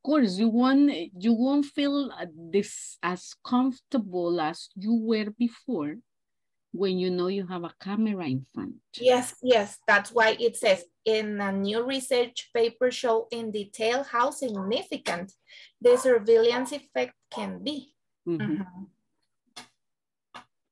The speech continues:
Speaker 1: Yeah.
Speaker 2: The, espera, vamos a buscar qué significa researchers. Measure.
Speaker 1: Like an investigation.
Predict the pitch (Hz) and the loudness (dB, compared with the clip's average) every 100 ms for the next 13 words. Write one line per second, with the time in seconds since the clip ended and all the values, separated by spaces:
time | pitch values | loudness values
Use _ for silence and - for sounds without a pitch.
0 | - 135 127 196 _ _ _ _ _ _ | -8 -6 -6 -10 _ _ _ _ _ _
1 | _ _ 214 240 226 - _ _ _ - | _ _ -4 -2 -2 -10 _ _ _ -20
2 | _ _ - - - 202 - _ - 208 | _ _ -4 -4 -4 -12 -20 _ -14 -8
3 | 220 226 - 233 233 233 233 - 233 233 | -8 -8 -6 -4 -4 -6 -8 -8 -4 -2
4 | 202 - 233 240 - - - - - _ | -2 -2 -2 -2 -10 -14 -14 -16 -20 _
5 | _ - _ _ _ _ _ _ _ 233 | _ -20 _ _ _ _ _ _ _ -10
6 | 254 - 185 185 180 - 190 190 185 170 | -8 -10 -10 -8 -10 -4 -2 0 -2 -2
7 | 180 - 160 147 180 - - - | -4 -8 -6 -4 -4 -4 -6 -6